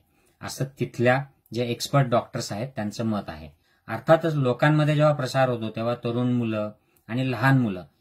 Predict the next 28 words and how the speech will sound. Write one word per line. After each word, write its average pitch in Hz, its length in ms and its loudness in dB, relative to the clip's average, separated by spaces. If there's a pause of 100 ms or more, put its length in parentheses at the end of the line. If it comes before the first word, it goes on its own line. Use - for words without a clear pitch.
(140)
यांच्यामध्ये 123 580 2
देखील 143 260 0
आजार 117 300 0
पसरतो 117 500 -10
आणि 143 200 -2
यांना 135 260 0
संक्रमण 143 540 4
होतं 92 220 -8 (520)
आणि 131 200 -2
यातले 135 320 -2
काही 151 320 2
लोकांना 160 480 0
लक्षणे 147 460 2
येतात - 280 0 (520)
आणि 139 220 -4 (100)
काही 135 380 2
लोक 160 240 0
गंभीर 151 340 4
होऊ 131 120 4
शकतात. 117 420 -8 (200)
हे 143 300 -6 (380)
already 117 480 -2
आपल्याला 143 320 0
माहीत 120 260 -2
आहे 113 80 -4
पहिल्या 107 340 -4
लाटेपासून 101 560 -8 (600)
की, 180 280 0